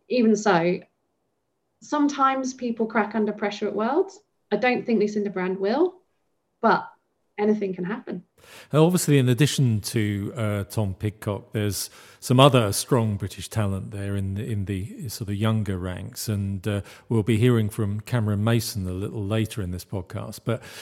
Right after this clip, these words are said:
Speaker 2: in the women's field, Zoe Baxter is looking really strong as well, isn't she?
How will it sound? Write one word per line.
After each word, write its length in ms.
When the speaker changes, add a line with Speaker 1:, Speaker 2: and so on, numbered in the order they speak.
Speaker 2:
in 140
the 80
women's 460
field, 320
Zoe 320
Baxter 720
is 260
looking 340
really 340
strong 440
as 120
well, 220
isn't 240
she? 240